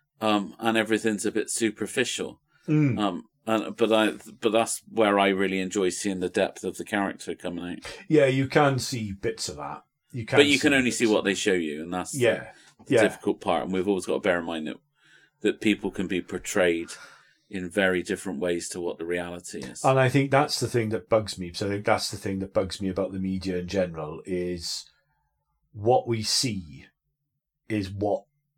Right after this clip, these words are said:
Speaker 2: a small group of individuals want us to see.
Speaker 1: Yeah.
Speaker 2: And I don't trust that small group of individuals.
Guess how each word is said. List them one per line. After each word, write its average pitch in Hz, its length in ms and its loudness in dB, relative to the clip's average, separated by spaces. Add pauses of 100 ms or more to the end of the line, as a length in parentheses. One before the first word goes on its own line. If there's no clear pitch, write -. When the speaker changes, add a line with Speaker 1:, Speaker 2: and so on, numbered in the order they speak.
Speaker 2:
a 92 80 -2
small 98 360 -2
group 95 240 -6
of 92 120 -4
individuals 92 680 -4
want 95 320 -4
us - 140 -8
to - 100 -10
see. 110 200 2
Speaker 1:
Yeah. 95 220 4 (1000)
Speaker 2:
And 107 160 2
I 101 120 4
don't 98 240 0
trust - 300 0
that 95 180 -2 (640)
small 104 340 0
group 98 240 -4
of 95 140 -4
individuals. 95 800 -6